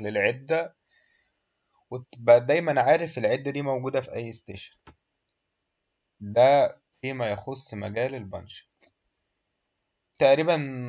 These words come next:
موضوع الكوبي كده ي-، بنستخدمه هو والموف في كل حاجة. الاختصارات سي أو كوبي، سي أو كوبي،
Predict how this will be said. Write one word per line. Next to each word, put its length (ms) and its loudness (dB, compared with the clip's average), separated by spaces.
موضوع 360 0
الكوبي 400 -4
كده 320 -2
ي-، 340 -8
بنستخدمه 1160 -8
هو 280 0
والموف 380 -6
في 100 -18
كل 260 -10
حاجة. 420 0
الاختصارات 1040 -8
سي 380 -12
أو 220 -6
كوبي، 540 -6
سي 340 -14
أو 140 -8
كوبي، 560 -10